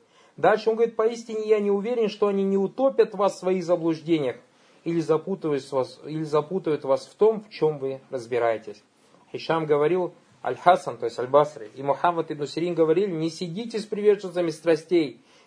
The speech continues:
не спорьте с ними и не слушайте их». Удивляешься, некоторые братья заходят на сайт ашаритов, матуридитов.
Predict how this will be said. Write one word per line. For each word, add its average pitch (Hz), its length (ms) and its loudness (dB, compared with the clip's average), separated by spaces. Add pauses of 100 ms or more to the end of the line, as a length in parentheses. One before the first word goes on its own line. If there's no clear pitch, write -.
не 160 120 0
спорьте 220 460 0
с 151 140 -10
ними 208 440 0
и 190 100 0
не 180 200 2
слушайте 185 800 0
их». 160 500 -2 (1500)
Удивляешься, 131 600 0
некоторые 120 320 -4
братья 151 280 0
заходят 123 460 0
на 117 120 -4
сайт 101 280 -4 (720)
ашаритов, 110 540 -4 (160)
матуридитов. 117 680 -4